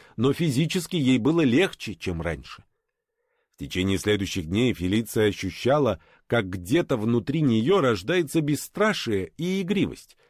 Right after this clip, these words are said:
Кроме того, проявилась сцена из ее умственного кино, в которой она говорила с микрофоном в руке со сцены.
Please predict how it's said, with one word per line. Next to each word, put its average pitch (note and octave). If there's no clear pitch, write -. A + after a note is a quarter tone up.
Кроме D3
того, G2
проявилась B2+
сцена F#3+
из C#3+
ее D3
умственного D3
кино, E3+
в -
которой G2
она G2+
говорила F#2+
с -
микрофоном C3
в F2
руке G#2
со E3+
сцены. D3+